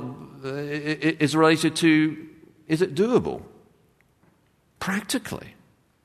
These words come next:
If the answer is, "I should go," and I say yes to that, how am I meant to do it? So what I want to show us is how, uh, what the right answer to this is, which seems less obvious, but then also that it is doable.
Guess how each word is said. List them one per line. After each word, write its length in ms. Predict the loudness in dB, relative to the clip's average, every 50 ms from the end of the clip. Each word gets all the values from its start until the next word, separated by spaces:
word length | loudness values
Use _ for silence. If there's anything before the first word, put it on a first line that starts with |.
| _ _ _ _ _ _ _
If 380 | -12 -2 4 4 6 6 6
the 100 | 4 4
answer 340 | 4 4 4 2 2 2 4
is, 240 | 4 4 2 0 -4
"I 220 | -2 -2 0 0
should 280 | 0 0 0 0 0 0
go," 340 | -4 -4 -2 -2 -4 -4 -4
and 300 | -4 -6 -8 -8 -8 -6
I 120 | -4 -4
say 200 | -4 -2 -4 -2
yes 260 | 0 0 0 0 -2 -4
to 60 | -4
that, 160 | -4 -4 0
how 120 | 0 0 2
am 120 | 2 2
I 80 | 0 0
meant 160 | 0 -2 -4
to 60 | -4
do 120 | -2 0 0
it? 140 | 0 -2 -2
So 200 | -2 -2 -2 -2 -4 -10 -16 -16 -18 -20 -14 _
what 200 | -2 0 2 2
I 60 | 2
want 160 | 0 0 -2
to 60 | -2
show 220 | 0 0 2 2 2
us 200 | 0 -2 -4 -4
is 300 | -4 -4 -6 -8 -12 -14 -16 -20 -20 -20 -20 _ _ _ _ _ _ -10
how, 500 | -6 -4 -2 0 0 0 -2 -2 -4 -6 -10 -12 -10
uh, 200 | -8 -8 -8 -6
what 180 | -6 -8 -6 -4
the 100 | -4 -2
right 200 | -2 0 0 0
answer 340 | 0 -2 -2 -4 -6 -10 -8
to 140 | -8 -8
this 220 | -8 -8 -8 -6 -4
is, 220 | -4 -4 -4 -6
which 160 | -8 -10 -8
seems 320 | -4 -4 -2 -2 -4 -6 -6
less 300 | -4 -4 -4 -4 -4 -2
obvious, 720 | 0 0 0 0 -2 -4 -6 -6 -6 -8 -8 -10 -12 -14 -16 -18 -20 _ _ _ _ _ _ _ -4
but 120 | -2 0
then 160 | 2 2 2
also 500 | 2 0 0 -2 -2 -2 0 0 0 0
that 300 | -2 -4 -4 -4 -2 -2
it 140 | -2 -4 -4
is 380 | -6 -6 -6 -8 -10 -12 -14 -14 _ _ _ _ _ _ _ -12
doable. 480 | -6 -4 -4 -2 -4 -6 -8 -12 -16 -16